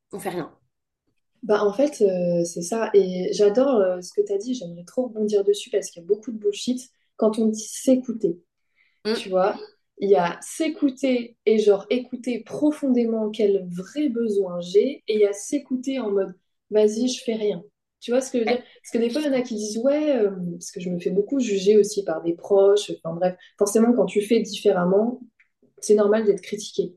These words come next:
Speaker 2: Tu vois, on
Speaker 1: Mm.
Speaker 2: critique les gens qui font pas comme nous. Donc souvent, on me dit, « Ouais, tu vas beaucoup au sport. » Euh, qu'est-ce qu'on m'avait dit ? « Tu vas beaucoup au sport. »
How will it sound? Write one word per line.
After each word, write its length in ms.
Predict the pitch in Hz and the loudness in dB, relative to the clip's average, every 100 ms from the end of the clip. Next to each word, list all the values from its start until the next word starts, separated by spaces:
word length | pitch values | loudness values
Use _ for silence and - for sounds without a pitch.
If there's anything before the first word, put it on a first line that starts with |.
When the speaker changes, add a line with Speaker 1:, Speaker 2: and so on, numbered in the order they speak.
| _ | _
Speaker 2:
Tu 120 | 180 | -6
vois, 100 | 185 | -6
on 40 | |
Speaker 1:
Mm. 40 | 180 | 0
Speaker 2:
critique 340 | 208 208 254 | -2 0 4
les 100 | 202 | 4
gens 140 | 208 220 | 4 0
qui 140 | - | -6
font 140 | 180 | -8
pas 120 | 180 196 | -6 -8
comme 140 | 175 | -10
nous. 140 | 156 - _ _ _ _ | -16 -20 _ _ _ _
Donc 140 | 196 196 | -4 -2
souvent, 240 | 202 226 | 0 2
on 60 | 226 | 4
me 40 | |
dit, « 140 | 202 220 | 6 6
Ouais, 220 | 269 254 | 6 0
tu 140 | - 190 | -2 -2
vas 120 | 180 | 0
beaucoup 380 | 185 240 - 262 | 0 -2 -2 -2
au 80 | |
sport. » 520 | 254 - 285 269 262 220 | -2 -2 -2 0 -4 -4
Euh, 220 | 180 180 - _ _ _ _ | -4 -8 -12 _ _ _ _
qu'est-ce 200 | 220 226 | -10 -6
qu'on 60 | |
m'avait 300 | 220 202 196 190 | -2 -2 -2 -2
dit ? « 180 | 214 220 | -4 -4
Tu 120 | 202 | 0
vas 100 | 196 | 2
beaucoup 360 | 196 220 214 233 | 2 0 0 -4
au 60 | |
sport. » 500 | 226 - 240 247 254 | -4 -2 2 4 2